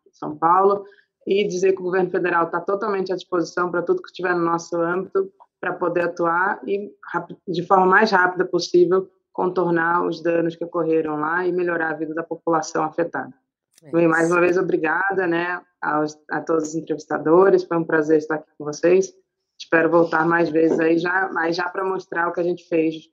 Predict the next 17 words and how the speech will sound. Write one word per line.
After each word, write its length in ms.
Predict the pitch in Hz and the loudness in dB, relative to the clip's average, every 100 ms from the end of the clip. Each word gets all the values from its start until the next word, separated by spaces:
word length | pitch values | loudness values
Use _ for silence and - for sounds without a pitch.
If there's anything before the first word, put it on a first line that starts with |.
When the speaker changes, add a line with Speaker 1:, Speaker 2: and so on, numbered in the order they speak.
| - | -10
Speaker 1:
né, 280 | 165 160 151 | -6 -4 -4
de 120 | 156 | -6
fato. 440 | 160 135 127 - _ _ _ _ | -6 -4 -4 -8 _ _ _ _
Speaker 2:
É 160 | 131 135 | -18 -14
isso, 340 | 143 110 - | -14 -14 -18
tá 160 | - 113 | -16 -14
no, 140 | 123 | -14
só 180 | - 139 | -8 -6
no 80 | 160 | -6
comecinho 440 | 175 170 156 170 | -4 -4 -6 -10
do 80 | 160 | -4
governo, 300 | 170 151 123 | -2 -2 -6
tem 140 | 143 | -8
muito 240 | 139 156 156 | -10 -10 -8
trabalho 340 | 165 151 151 | -6 -4 -4
pela 240 | 151 156 160 | -4 -4 -4
frente. 460 | - 123 120 - | -6 -10 -10 -14